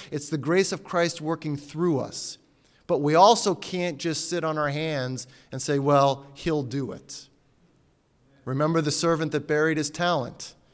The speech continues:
Well, when the master came, he didn't say, "Hey, good job.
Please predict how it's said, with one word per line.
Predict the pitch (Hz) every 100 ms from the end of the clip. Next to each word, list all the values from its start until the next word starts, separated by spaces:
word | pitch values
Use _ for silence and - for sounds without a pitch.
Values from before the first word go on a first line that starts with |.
| _ _ _ _ -
Well, | 143
when | 147
the | 143
master | 151 170 165 175
came, | 143 185 175 165
he |
didn't | 160 175 -
say, | 185
"Hey, | 226
good | 196 247 170
job. | 202 190 139 120